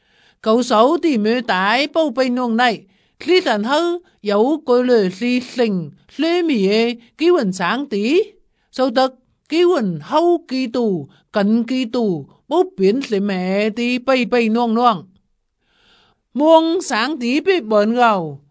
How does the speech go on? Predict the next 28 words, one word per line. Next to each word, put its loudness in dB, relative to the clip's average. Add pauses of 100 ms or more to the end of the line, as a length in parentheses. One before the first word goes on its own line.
(160)
tuế 4
phân -2
lầu 0
hai 2
lường, -2 (480)
hư 0
phân -2
lầu 0
bình -4
an. -6 (2000)
Bạn 0
cô 2
lử 2
ri 0
ê, 2 (100)
ký 2
quần 0
sáng -2
tí, -2 (260)
cầu 2
hân -2
sáng -2
tí. 0 (2000)
Cô 4
lử 4
ri 0
sình -2
tí, 0